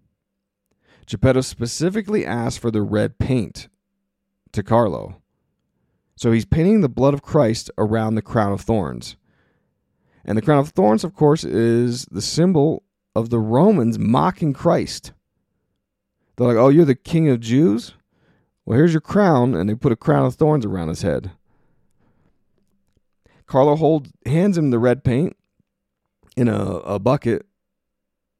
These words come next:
And he says, "I've got a surprise for, for you." And Geppetto holds up the perfect pine cone. And when he holds it up in the film, you can see he does it in front of a stained glass window.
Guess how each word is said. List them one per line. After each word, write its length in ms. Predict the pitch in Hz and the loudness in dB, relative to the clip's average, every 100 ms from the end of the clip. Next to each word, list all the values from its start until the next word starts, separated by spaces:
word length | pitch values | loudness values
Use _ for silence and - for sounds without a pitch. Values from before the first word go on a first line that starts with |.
| _ _ _ _ _ _ - | _ _ _ _ _ _ -6
And 80 | 113 | -6
he 60 | |
says, 220 | 113 127 | -2 -2
"I've 180 | 110 131 | -2 -2
got 180 | 131 127 | -2 -2
a 40 | |
surprise 520 | 139 113 - 131 175 190 | -2 -6 0 2 2 -2
for, 320 | 95 92 64 - | -6 -6 -8 -6
for 240 | 113 101 | -2 0
you." 120 | 78 | -2
And 200 | 62 87 | -2 -4
Geppetto 320 | - 123 120 | -2 2 2
holds 260 | 117 120 113 | 4 2 2
up 240 | 120 - - _ _ - | 0 0 -8 _ _ -12
the 120 | - | -6
perfect 440 | - 135 147 147 | 4 4 4 0
pine 300 | 123 120 113 | 0 0 0
cone. 420 | 101 80 62 98 - _ _ _ _ _ _ - - | -2 -6 -6 -12 -16 _ _ _ _ _ _ -20 -4
And 140 | 120 | 2
when 60 | 135 | 4
he 80 | |
holds 260 | 160 190 180 | 4 2 2
it 60 | 156 | 2
up 180 | 170 - | 2 2
in 80 | 110 | -2
the 80 | 110 | -4
film, 540 | - 165 151 113 87 _ _ _ _ _ _ _ _ | 0 2 2 0 -4 _ _ _ _ _ _ _ _
you 80 | - | -6
can 80 | 123 | -4
see 120 | - | -2
he 60 | 196 | 2
does 220 | 147 160 | 4 4
it 60 | 117 | 2
in 60 | |
front 120 | - | -2
of 80 | 127 | -4
a 60 | 110 | -4
stained 340 | - 127 139 | -2 2 2
glass 340 | 131 131 131 - | 2 2 0 0
window. 460 | 117 101 64 58 | 0 2 -2 -4